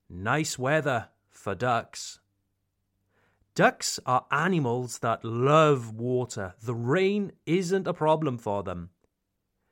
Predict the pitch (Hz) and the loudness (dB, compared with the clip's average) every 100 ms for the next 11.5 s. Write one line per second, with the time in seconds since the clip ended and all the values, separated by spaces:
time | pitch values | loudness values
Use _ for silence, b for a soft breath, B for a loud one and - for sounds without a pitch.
0 | _ - 135 156 175 156 170 180 143 104 | _ -4 2 2 2 2 4 4 2 0
1 | - _ _ - 113 135 117 - - - | -8 _ _ -6 -2 0 0 -2 -12 -16
2 | - _ _ _ _ _ _ _ _ _ | -20 _ _ _ _ _ _ _ _ _
3 | _ _ _ _ _ b b - 220 233 | _ _ _ _ _ b b 2 2 2
4 | - 202 208 220 233 214 202 151 151 165 | -2 2 2 2 0 0 0 0 2 4
5 | 151 147 131 110 110 - 101 85 82 - | 4 2 2 -2 -8 -8 -8 -8 -10 -16
6 | b b - 135 - 202 240 269 - - | b b -6 -6 4 4 4 0 -4 -8
7 | - - 175 165 139 139 226 220 - _ | -12 -4 0 2 2 2 0 -2 -10 _
8 | _ _ - 107 120 127 - 120 127 131 | _ _ -8 -2 -2 -4 -6 -2 -2 0
9 | 123 104 - _ _ _ - - 104 127 | -2 -4 -10 _ _ _ -10 -6 -2 0
10 | 120 - - - - _ _ 214 226 247 | -2 -4 -10 -12 -14 _ _ -4 2 0
11 | 233 - 117 87 | 0 -4 -4 -6